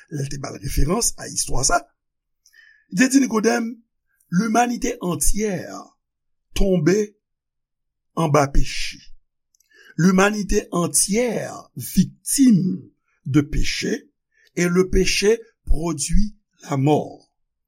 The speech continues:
Eh bien, le péché te représenté par ce serpent brûlant qui donnait la mort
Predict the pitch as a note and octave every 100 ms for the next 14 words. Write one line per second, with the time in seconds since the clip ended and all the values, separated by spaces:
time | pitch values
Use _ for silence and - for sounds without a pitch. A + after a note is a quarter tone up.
0 | _ _ _ _ F#3 F#3 A3+ C4 - _
1 | _ - F3 F#3+ - - - F3+ - _
2 | _ _ _ _ _ - G3 - - C3+
3 | F3+ F#3 A3+ G#3 G#3 F#3 G3 G#3+ - _
4 | _ _ - F#3 G3 F#3 G3 - - G#3+
5 | G#3+ - - B3+ - _ _ _ _ _
6 | _ _ - D#3+ G#3+ C4 B2 - - _
7 | _ _ _ - A3 A3+ - - B2 F3+
8 | E3 E3 F#3 E3+ G3 C4+ C4+ C#3 A#2+ -